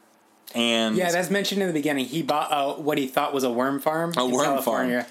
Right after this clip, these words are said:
Speaker 2: and then he found out a worm farm in California means something different.
Speaker 1: Very different. Apparently, it's a weed farm. Um, <laughs> putting it lightly. But anyways, I think it'd be great because that character has a weed farm. He's such a different character than any of the other Stru-,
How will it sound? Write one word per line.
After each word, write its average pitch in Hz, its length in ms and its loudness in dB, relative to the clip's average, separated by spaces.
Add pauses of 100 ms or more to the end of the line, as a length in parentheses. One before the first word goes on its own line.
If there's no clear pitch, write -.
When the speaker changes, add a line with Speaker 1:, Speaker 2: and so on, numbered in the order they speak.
(160)
Speaker 2:
and 156 120 -2
then 147 100 2
he 143 60 2
found 139 240 0
out 135 220 0
a 135 100 0
worm 151 260 0
farm 139 260 0
in 127 80 -2
California 127 520 0
means 127 240 0
something 113 300 -2
different. 110 440 -2
Speaker 1:
Very 156 340 0
different. 90 420 -2 (420)
Apparently, 117 400 0
it's 117 140 -2
a 135 60 2
weed 87 220 0
farm. 80 320 -4
Um, 135 460 2 (300)
<laughs> - 320 -4
putting 175 240 0
it 127 80 0
lightly. 92 440 0 (560)
But 135 240 0
anyways, 113 640 0 (840)
I 127 220 2
think 175 200 0
it'd 143 100 0
be 123 80 2
great 117 260 0
because 98 540 0 (580)
that 127 280 0
character 151 360 0
has 123 100 0
a 101 60 -2
weed 101 220 -4
farm. 98 280 0
He's 95 140 -6
such 175 200 0
a 143 40 -4
different 151 220 -2
character 127 340 0
than 101 180 -2
any 104 240 2
of 101 100 0
the 95 120 2
other 92 140 0
Stru-, - 380 -4